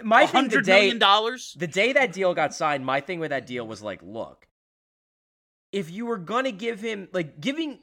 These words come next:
Speaker 1: him eight years, given the Flyers situation, was already dumb. But if you've, if you've decided you have to give him eight years, like, and you give him that a year early? Like, it's like they gave him eight years and also got him at market value.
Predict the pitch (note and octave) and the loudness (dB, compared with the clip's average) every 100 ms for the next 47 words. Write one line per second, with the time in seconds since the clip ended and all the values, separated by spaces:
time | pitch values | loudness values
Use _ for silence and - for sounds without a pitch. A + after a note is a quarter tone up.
0 | - F3+ E3+ F3 D#3 D#3 D#3+ D3+ C3+ A#2 | -10 -6 -2 -2 -4 -4 -2 -2 -4 -4
1 | D3+ C#3+ C#3+ C#3 B2+ C3+ C3+ B2+ A#2 A2 | -4 -4 -2 -2 -2 -6 -8 -8 -8 -10
2 | G2+ G2+ G2 E2+ D#2+ _ _ _ _ F3+ | -8 -8 -8 -12 -20 _ _ _ _ 0
3 | F#3 D#3+ F#3+ E3+ - F#3+ E3+ F3+ E3 - | 0 0 -6 -8 -4 -4 -4 -8 -10 -6
4 | G3+ C4 C4 A3+ D#3 E3 F3 F3+ E3 E3 | 2 4 2 0 -2 -2 -2 -4 -8 -6
5 | D#3+ D#3+ C3+ D#3 A3+ D3+ B2 A#2 D#3+ D3+ | -6 -6 -8 -10 -6 -6 -6 -2 -2 -2
6 | - _ _ _ _ _ _ _ _ - | -6 _ _ _ _ _ _ _ _ -4
7 | F3 G3 E3+ A#3+ A3 G#3 G3 F3+ E3 B2+ | -2 -2 -2 -2 2 2 2 0 -4 -6
8 | E3+ A3+ - C#3+ F#3 B3 C#4 D4+ - F3 | -10 -8 -8 -6 -2 -2 -2 -6 -8 -2
9 | B3 - - - - C#4 B3+ C4 B3+ E3+ | -2 -2 -14 -10 -4 -2 0 -2 -4 -8
10 | A3+ C#4 B3 B3+ - G#3 A#3 G3+ G#3 C4+ | -10 -10 -6 -8 -8 -12 -12 -12 -12 -6
11 | C#4+ G3+ G3+ G3 A3+ A#3+ G#3 G3 F#3 G#3 | -4 -4 -2 -2 -2 -4 -4 0 0 -2
12 | G#3 G#3 F#3 G#3 G#3+ E3 G#3 D4+ A#3+ B2 | -4 -8 -2 -2 -2 -4 0 2 0 -4